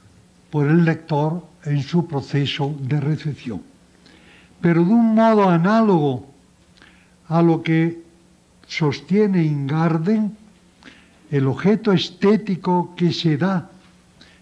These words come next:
en la conciencia del receptor necesita del artefacto o soporte material que se da fuera de la conciencia y, por tanto, depende,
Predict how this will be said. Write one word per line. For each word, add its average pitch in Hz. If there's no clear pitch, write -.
en 165
la 151
conciencia 165
del 143
receptor 180
necesita 180
del 160
artefacto 175
o 160
soporte 170
material 160
que 151
se 135
da 170
fuera 175
de 170
la 175
conciencia 175
y, 175
por 147
tanto, 208
depende, 196